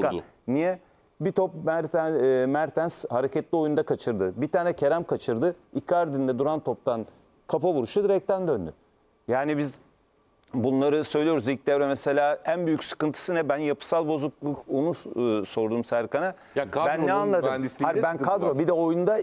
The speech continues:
Speaker 2: mesela ilk yarıda sıkıntı oldu. Galatasaray'ın en son sıkıntı yaşadığı takımların formasyonuna dikkat ettiniz mi? Üçlü oynayan.
Speaker 1: Hı hı.
Speaker 2: Sivas'ta başladı bu. Beş dört bir gibi oynadı. Değil mi? Top
Speaker 1: Evet.
Speaker 2: rakip, e, Galatasaray'dayken.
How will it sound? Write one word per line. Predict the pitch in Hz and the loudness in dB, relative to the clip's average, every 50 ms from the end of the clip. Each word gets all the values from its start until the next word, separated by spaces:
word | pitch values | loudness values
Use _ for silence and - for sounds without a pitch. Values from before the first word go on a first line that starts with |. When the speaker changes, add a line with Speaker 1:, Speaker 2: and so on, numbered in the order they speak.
| - | -2
Speaker 2:
mesela | - 151 123 - 160 160 | -4 -4 -2 0 0 0
ilk | 175 175 165 156 - - | 0 0 -2 -2 -2 0
yarıda | 175 175 170 185 | 0 2 2 0
sıkıntı | 156 - - - - 147 135 - - 143 | 0 -2 -6 -8 -6 -4 -4 -2 0 2
oldu. | 135 139 139 156 202 208 202 - - - - - - _ - | 2 2 2 2 0 0 -2 -8 -20 -20 -20 -20 -18 _ -2
Galatasaray'ın | 117 151 160 175 170 - 214 208 202 | 0 0 0 0 0 0 0 0 0
en | 202 214 226 | 0 0 -2
son | 202 - 202 202 | -2 -2 -2 -2
sıkıntı | 185 - - - - 185 180 - 202 | -2 -4 -6 -4 -2 -2 0 2 2
yaşadığı | 190 170 - 180 175 160 180 185 185 175 - - - | 0 2 2 0 0 2 4 4 2 2 0 -4 -6
takımların | - 156 - 180 180 185 185 190 180 | -6 -4 -2 -2 0 0 0 -2 -2
formasyonuna | - 165 165 165 175 180 170 - 185 180 185 190 165 | 0 0 0 0 0 -2 0 0 0 0 0 0 0
dikkat | 165 - - 180 170 | 0 0 0 2 2
ettiniz | 185 180 - 202 214 240 202 170 | 2 0 0 0 0 0 0 0
mi? | 170 | -2
Üçlü | 156 135 - - 185 185 | -2 -2 -2 0 2 2
oynayan. | 175 156 139 120 107 95 - - _ _ _ _ | 2 2 2 0 -2 -2 -4 -8 _ _ _ _
Speaker 1:
Hı | - 104 | -8 -6
hı. | 101 | -4
Speaker 2:
Sivas'ta | - 113 - 226 226 220 196 - - 156 139 | -2 0 2 2 2 2 0 0 -2 0 0
başladı | 131 123 117 - - 127 117 123 139 | 0 0 -2 -2 -2 0 0 0 0
bu. | 165 196 196 196 - _ _ _ _ _ _ _ _ _ - | 0 0 -2 -4 -10 _ _ _ _ _ _ _ _ _ -2
Beş | 120 151 160 - - - | 0 0 0 -2 -2 0
dört | 175 165 135 - 160 | 0 0 0 0 0
bir | 170 160 | 0 2
gibi | 156 160 147 | 2 2 2
oynadı. | 139 127 123 117 117 107 120 151 175 175 - _ _ _ _ _ _ _ - | 2 2 0 0 0 0 0 0 0 -2 -10 _ _ _ _ _ _ _ -2
Değil | 117 170 220 | 0 0 2
mi? | 214 175 - | 0 0 0
Top | - 151 143 - | 0 -2 0 2
Speaker 1:
Evet. | - 151 | 2 0
Speaker 2:
rakip, | 147 - 147 - - 175 | 0 0 -4 -4 -2 0
e, | 165 131 131 123 | 2 2 2 2
Galatasaray'dayken. | 110 135 135 131 127 - - 127 120 113 113 117 110 - 170 170 170 | 2 2 2 0 0 0 -2 -2 0 0 0 -2 0 0 -2 -4 -4